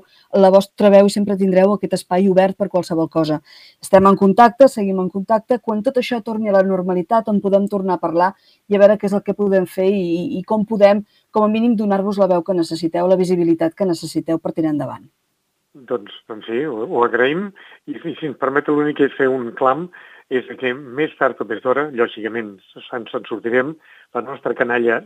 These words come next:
Speaker 2: retornarà amb els seus centres de dia,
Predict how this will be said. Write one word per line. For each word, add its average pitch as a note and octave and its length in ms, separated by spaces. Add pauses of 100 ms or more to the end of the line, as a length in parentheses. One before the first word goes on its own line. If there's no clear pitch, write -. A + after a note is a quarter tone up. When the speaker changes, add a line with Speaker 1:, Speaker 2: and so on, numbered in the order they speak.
Speaker 2:
retornarà A#2+ 600
amb A#2 160
els G#2 160
seus A#2 320 (400)
centres A#2+ 340
de A#2 80
dia, A#2 300